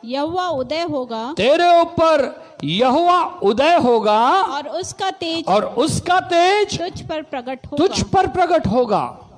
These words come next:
Speaker 2: अर्थात खुदा ने हमें रेंगने के लिए नहीं, लेकिन प्रबल होने के एक अधिकार के साथ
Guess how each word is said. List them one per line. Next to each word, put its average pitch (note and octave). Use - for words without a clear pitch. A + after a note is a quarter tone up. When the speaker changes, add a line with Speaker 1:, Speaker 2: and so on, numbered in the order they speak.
Speaker 2:
अर्थात G4+
खुदा E4
ने G4
हमें E4
रेंगने E4+
के E4+
लिए F4
नहीं, E4+
लेकिन E4+
प्रबल C#4+
होने D#4
के D#4+
एक E4+
अधिकार C4
के F#4
साथ G#4